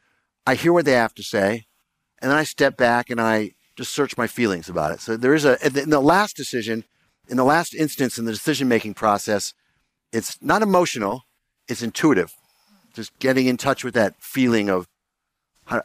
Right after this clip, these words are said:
your instincts are strong. As human beings, we're programmed with these subconscious powers that we never pay attention to, but they're there. We have instincts, and if you just kinda go inwards and just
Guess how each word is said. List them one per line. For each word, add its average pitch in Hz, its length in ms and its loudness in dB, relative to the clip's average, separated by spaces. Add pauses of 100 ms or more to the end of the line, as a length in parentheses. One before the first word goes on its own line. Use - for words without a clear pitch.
your 147 640 -4
instincts 240 480 2
are 135 60 -4
strong. 135 400 -2 (220)
As 113 180 -6
human 196 200 0
beings, 156 300 2
we're 107 220 0 (380)
programmed 110 520 2
with 90 140 -2 (560)
these 110 180 -6
subconscious - 1000 -4 (220)
powers 139 380 0
that 90 100 -2
we 95 80 -8
never 135 220 -2 (400)
pay 139 100 -2
attention 131 360 -6
to, - 180 -10 (280)
but 156 120 -4
they're 185 100 6
there. 190 320 2 (400)
We 120 140 -2
have 180 180 2
instincts, 160 540 -4 (120)
and 107 100 -10
if 98 60 -12
you 127 60 -10
just - 160 -10
kinda 117 400 0
go 139 180 -4
inwards 151 360 0
and 107 100 -4
just - 220 -12